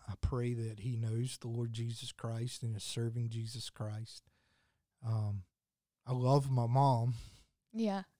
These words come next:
Speaker 1: Y-,
Speaker 2: Yeah.
Speaker 1: you know, that relationship was restored in remarkable ways.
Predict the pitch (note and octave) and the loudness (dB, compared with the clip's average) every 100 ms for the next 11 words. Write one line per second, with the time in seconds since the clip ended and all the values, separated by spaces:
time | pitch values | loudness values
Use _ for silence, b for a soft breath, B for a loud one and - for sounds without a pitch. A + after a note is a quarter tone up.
0 | C3+ A#2+ A#2 G3 A#2 A2 A2 A2 B2+ C3 | -10 -8 -6 -2 0 2 2 2 0 0
1 | A#2+ A2+ - A#2 G2 - A#2 - - A2 | 0 0 -2 -6 -4 -4 -4 -6 -6 -6
2 | B2 G#2 - - A2+ A#2 A2+ A2 G#2 G#2+ | -6 -8 -8 -2 0 2 2 0 0 0
3 | A2 - G#2+ G#2+ G#2+ G#2+ G#2 A2+ - | -2 -4 -6 -6 -6 -4 -4 -6 -10